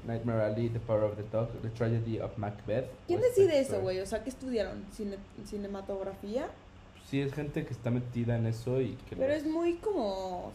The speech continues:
Speaker 2: subjetivo, ¿no?
Speaker 1: Sí, obvio. Güey, mi película favorita es Meteoro. Para mí es la mejor película.
Speaker 2: Mi
Speaker 1: No tiene
Speaker 2: película
Speaker 1: que ver.
Speaker 2: favorita es la de, la de el tsunami.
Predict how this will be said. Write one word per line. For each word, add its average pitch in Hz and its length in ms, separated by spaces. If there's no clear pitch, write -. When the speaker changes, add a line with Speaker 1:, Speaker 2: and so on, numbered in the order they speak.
Speaker 2:
subjetivo, - 500
¿no? 233 80
Speaker 1:
Sí, 226 120
obvio. 95 280
Güey, 135 160
mi 131 80
película 135 340
favorita 110 300
es 117 60
Meteoro. 104 380
Para 107 140
mí 113 80
es 113 80
la 113 60
mejor 104 220
película. 104 440
Speaker 2:
Mi 233 60
Speaker 1:
No 233 80
tiene 247 200
Speaker 2:
película 302 220
Speaker 1:
que - 80
ver. 226 80
Speaker 2:
favorita 214 640
es 208 300
la 214 200
de, 185 460
la 208 160
de 196 800
el 202 160
tsunami. 202 500